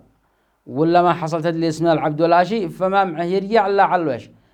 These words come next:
على المشتري الذي هو ال-، القابض ذي قبض ال-، الزلط. نعم،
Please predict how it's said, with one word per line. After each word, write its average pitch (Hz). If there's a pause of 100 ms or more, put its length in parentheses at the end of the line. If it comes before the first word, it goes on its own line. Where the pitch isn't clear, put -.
(180)
على 175
المشتري 185
الذي 190
هو 190
ال-، 185
القابض 156
ذي 156
قبض 131
ال-، 127
الزلط. 110 (3250)
نعم، 110